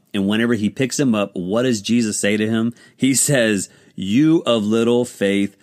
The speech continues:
why did you doubt?" I just want everybody to understand that doubting is something and being cynical is something that does happen, even to those who are walking next to Jesus. And we see Jesus completely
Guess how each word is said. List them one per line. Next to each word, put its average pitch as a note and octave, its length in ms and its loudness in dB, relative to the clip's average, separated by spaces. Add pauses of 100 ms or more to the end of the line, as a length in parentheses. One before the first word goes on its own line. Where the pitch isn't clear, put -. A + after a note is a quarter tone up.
(240)
why G#2+ 500 -2
did G2 240 -2
you G2 100 0
doubt?" E2+ 360 -6 (560)
I C#3+ 100 2
just E3+ 180 -2
want C3 300 -2
everybody B2+ 540 2
to - 120 -6
understand A2 720 0
that F#2+ 240 -6
doubting A#2+ 400 0
is G2+ 160 -2
something G2 500 -4 (320)
and G#2 240 -2
being G#2+ 220 0
cynical A#2+ 480 -2
is G2 100 -2
something A2 360 -2
that F#2+ 180 -6
does G#2+ 240 -2
happen, G2 460 -4 (120)
even C3+ 340 0
to A#2+ 120 -2
those G2+ 420 -2
who G2 140 -2
are G2 100 -2
walking G2 540 -4
next G2 600 -4 (160)
to G2+ 120 -2
Jesus. F2+ 680 -4 (400)
And G#2+ 200 0
we G2+ 200 2
see C3+ 420 0 (160)
Jesus G2+ 720 -2 (220)
completely A#2 880 -2